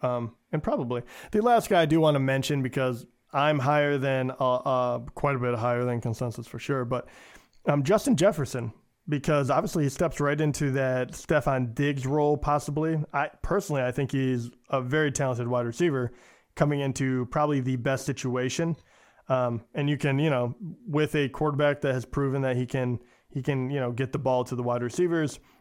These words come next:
you could make the argument for, you know, uh, obviously, and I, I don't even say CeeDee Lamb because I, I don't think he's in the greatest position. I think he's on the best team, but either him or Jerry Jeudy,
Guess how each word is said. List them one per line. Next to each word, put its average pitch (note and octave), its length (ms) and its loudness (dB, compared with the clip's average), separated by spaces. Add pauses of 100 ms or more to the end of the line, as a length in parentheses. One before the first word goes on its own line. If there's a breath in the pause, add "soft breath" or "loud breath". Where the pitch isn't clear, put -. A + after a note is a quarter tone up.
(140 soft breath)
you E3+ 120 0
could D3+ 160 0
make C#3+ 180 0
the C#3 140 -2
argument C3 460 0
for, B2 480 -2 (100)
you C#3 80 -2
know, A#2 240 -4 (340)
uh, A#2 240 -6 (360 soft breath)
obviously, C3+ 540 0 (340)
and G#3 160 2
I, A3 160 4
I G#3+ 100 2
don't A#3 180 4
even G3+ 120 4
say A#3+ 160 2
CeeDee B2 340 0
Lamb A#2+ 280 -2 (140)
because D3+ 200 2
I, E3 300 2
I E3 40 4
don't E3 160 2
think D#3+ 140 -2
he's D3 200 2
in D3+ 120 2
the C#3+ 60 0
greatest C3+ 320 0
position. C#3 360 -2
I B2+ 80 0
think C3 180 -2
he's B2 120 -2
on C3+ 140 0
the B2+ 40 -2
best B2 260 -4
team, C#3 280 0 (560 soft breath)
but C3+ 440 2
either E3 260 2
him D#3+ 180 4
or C#3 60 2
Jerry C#3 280 0
Jeudy, C#3 440 0